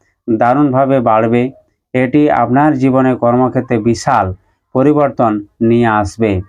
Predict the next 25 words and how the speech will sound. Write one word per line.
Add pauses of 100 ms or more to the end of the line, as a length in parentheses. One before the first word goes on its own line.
(760)
কঠোর
পরিশ্রম
এবং
আন্তরিকতার
সাথে (520)
করা
প্রতিটি
প্রচেষ্টা (180)
আপনার
ফলপ্রসূ
হবে (140)
এরপর
থেকে। (760)
আপনার
নেতৃত্বের
ভূমিকা (300)
ও
চাপের
মুখে
শান্ত
থাকার
ক্ষমতা (640)
এবং
প্রশংসা
আপনি